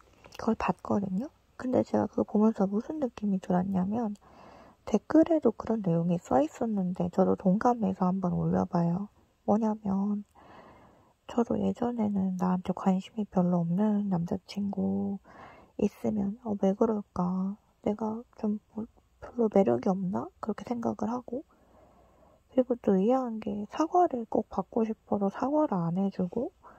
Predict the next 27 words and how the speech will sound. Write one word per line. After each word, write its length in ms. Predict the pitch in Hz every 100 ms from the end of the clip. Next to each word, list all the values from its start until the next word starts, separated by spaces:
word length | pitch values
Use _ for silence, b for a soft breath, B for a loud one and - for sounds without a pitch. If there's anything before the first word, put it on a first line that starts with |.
| B B B B _
자꾸 320 | - - 226
말 180 | 196 180
돌리고, 640 | - 190 180 180 - 294 - _ -
대놓고 540 | 220 269 254 - 208
제가 360 | - 185 - - _ b b b b b b b -
"나, 300 | 175 233 240
너는 460 | 226 247 285 269 226
날 200 | 202 190
갖고 360 | - - -
싶진 400 | - - - 226
않고 720 | 190 180 - - 214 220 226 202
남주긴 500 | 185 208 240 226 185
아깝냐, 920 | 180 - 226 208 190 185 202 202 190 - b b b b
왜 100 | 240
나한테 420 | 208 196 208 - 196
뭐 80 | 240 -
이렇게 120 | 190
못해주냐?" 680 | - - 285 269 233 208 196
그러면 440 | 196 202 208 302 - b b b b -
말 200 | 214 180
없고, 400 | 170 - 254 311
쉽고, 500 | - 381 - - 220 _ _ -
좀 140 | - 262
뭔가 220 | 247 262
이상하다는 800 | 226 240 339 330 311 262 240 247 _ -
촉이 220 | 339 370
오면은 760 | 220 202 214 233 208 233 247 220